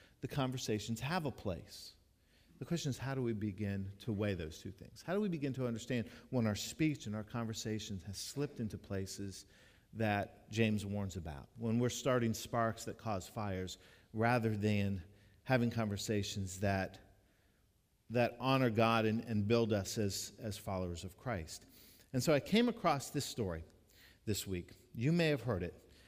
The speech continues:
It's, it's told about Socrates. It's called the triple filter test. Have you ever heard the triple filter test? Okay, good. I hadn't either. I'd never heard the, the tripper, triple, I'm gonna trip over it,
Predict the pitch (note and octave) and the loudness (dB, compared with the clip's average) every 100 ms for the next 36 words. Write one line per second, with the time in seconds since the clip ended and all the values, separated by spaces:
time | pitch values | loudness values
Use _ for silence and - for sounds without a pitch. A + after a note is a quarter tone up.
0 | - - _ A#2+ A#2 - - B2+ - - | -20 -20 _ 0 0 0 -2 -2 -4 -2
1 | F#3 A3 A3+ D3+ B2 A#2+ B2 - - - | 2 2 2 -2 -2 -2 -2 -6 -16 -20
2 | - - _ - - D3+ D3 G#2+ - D#2 | -20 -20 _ -14 0 2 2 -4 -8 -8
3 | D#2 - - - - - - D#3 C3+ B2+ | -8 -12 -16 -20 -20 -20 -2 0 0 -6
4 | - A3 A3+ A3+ F#3+ - - - E3 D#3 | -4 -2 0 -2 -2 -14 -14 2 2 4
5 | D#3 - C#3 F2 - A2+ D#3+ G3 F#3+ G#3+ | -4 2 2 2 -2 0 0 0 -2 -2
6 | F#3 - G3+ F#3+ F#3+ F#3 - G3 F#3 F#3 | -2 -4 -4 -2 -2 -2 -4 -2 -2 -2
7 | F#3 F3+ F3 F3+ - - - - - _ | -4 -4 -4 -8 -14 -18 -20 -20 -20 _
8 | _ _ - - B2 A2+ A2+ G#2+ D#3 A3+ | _ _ -10 0 2 4 4 4 6 6
9 | G3+ G3+ G3+ F2+ - - C#3+ D#3+ G3+ G#3 | 6 6 6 4 -4 -8 -2 2 2 4
10 | G3+ F3 C#3+ - - - - - F#3+ F#3+ | 2 4 2 -2 -14 -12 -10 -2 0 2
11 | G3+ F#3 - - - G#3 G#3 G#3 - A2+ | 2 -2 -4 -14 2 2 6 4 4 4
12 | A#2 G#2 - - G#2+ F2+ - | 4 2 0 2 0 0 -4